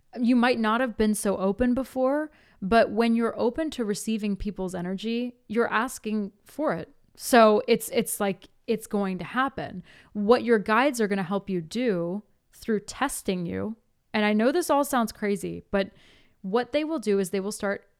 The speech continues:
providing you tests along your life path. If you feel like, "Oh my gosh, I'm taking on," like, two weeks ago, I was taking on everyone and their mother's energy. Like, I couldn't, I just, it was so overwhelming.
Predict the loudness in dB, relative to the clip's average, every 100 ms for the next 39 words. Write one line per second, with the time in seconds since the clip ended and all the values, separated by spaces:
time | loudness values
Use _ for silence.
0 | -4 -2 0 0 0 -2 -2 -4 -6 -4
1 | -4 -4 -12 -12 -14 -8 -2 0 2 0
2 | 2 0 0 -2 -4 -4 -4 -4 -12 _
3 | _ _ _ _ _ _ _ _ _ _
4 | _ _ _ -14 -10 -6 -8 -2 0 2
5 | 2 0 -4 -20 -20 -20 _ _ 2 4
6 | 6 4 2 0 0 2 0 0 -2 -4
7 | -2 0 0 2 2 4 2 2 0 0
8 | -2 -2 -2 -2 -4 _ _ -2 2 2
9 | 2 2 2 2 0 0 0 -2 -4 -6
10 | -8 -10 -12 -2 0 2 -2 -4 -2 0
11 | 0 -2 -8 _ _ _ _ _ _ _
12 | _ 2 2 2 0 0 0 -2 0 2
13 | 4 2 0 -2 -4 -6 -10